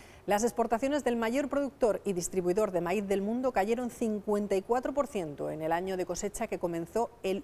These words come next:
uno de septiembre, avanzando sin remisión hacia la mayor caída anual desde mil novecientos sesenta. Los futuros del maíz se desplomaron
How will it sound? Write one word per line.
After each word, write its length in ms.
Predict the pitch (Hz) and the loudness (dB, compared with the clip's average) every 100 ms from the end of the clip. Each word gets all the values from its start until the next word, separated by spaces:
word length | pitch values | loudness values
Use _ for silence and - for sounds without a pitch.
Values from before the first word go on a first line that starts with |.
| - | -2
uno 240 | 294 302 | 0 0
de 120 | 277 | -2
septiembre, 580 | 247 233 - 240 196 151 - - - - | -2 -4 0 0 2 -2 -4 -20 -20 -2
avanzando 680 | - 226 220 220 269 254 180 | 6 6 6 4 0 0 0
sin 160 | 202 190 | -2 -2
remisión 560 | 220 180 175 220 220 - - - | -2 0 0 0 -2 -8 -18 -4
hacia 240 | 165 - | -2 0
la 80 | 170 | 0
mayor 280 | 180 226 240 | 2 0 2
caída 280 | 170 170 208 | 2 2 0
anual 340 | 180 175 196 - | 0 -2 -4 -4
desde 280 | 165 160 175 | -4 0 0
mil 300 | 262 349 - | 0 -2 -4
novecientos 580 | 170 151 185 180 180 180 | -4 -2 0 0 0 -2
sesenta. 500 | 196 202 165 151 139 - - - - - - - | 0 0 0 0 -2 -6 -20 -20 -18 -20 -12 0
Los 160 | 185 | 2
futuros 360 | - 180 185 175 | 2 0 2 6
del 140 | 185 | 4
maíz 300 | 180 175 262 - | 4 2 0 0
se 160 | - | -2
desplomaron 640 | 185 180 175 175 190 208 | -2 0 0 2 2 2